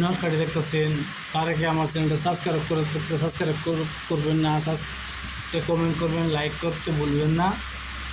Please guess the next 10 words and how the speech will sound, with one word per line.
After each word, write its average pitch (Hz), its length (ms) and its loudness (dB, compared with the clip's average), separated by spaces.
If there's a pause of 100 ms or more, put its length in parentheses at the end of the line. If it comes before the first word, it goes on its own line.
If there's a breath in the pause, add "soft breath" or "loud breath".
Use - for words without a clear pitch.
(720)
সাবস্ক্রাইব 165 480 0
যদি 156 200 2
না 175 100 4
করতে, 170 260 -2
অবশ্যই 151 240 0
একটা 151 200 -2
সাবস্ক্রাইব 147 460 0
করবেন। 123 300 -2 (1600)
এই 175 80 0 (100)
নমস্কারটি 180 440 0